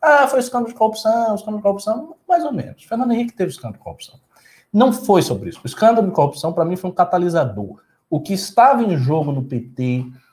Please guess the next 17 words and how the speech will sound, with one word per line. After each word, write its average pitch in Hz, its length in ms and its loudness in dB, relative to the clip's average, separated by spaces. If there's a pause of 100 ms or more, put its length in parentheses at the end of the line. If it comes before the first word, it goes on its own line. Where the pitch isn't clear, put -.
(220)
era 175 420 4
a 175 120 2
sensação - 800 -6
que 269 60 -8
as 240 60 -8
pessoas 190 280 -8
tiveram 165 260 -6
de 170 60 -10
que 190 80 0
havia 180 240 2
uma 226 100 0
identidade 190 680 2
ideológica 151 840 -2
que - 100 -18
elas 160 220 -8
não 208 160 -8
queriam. 156 680 -8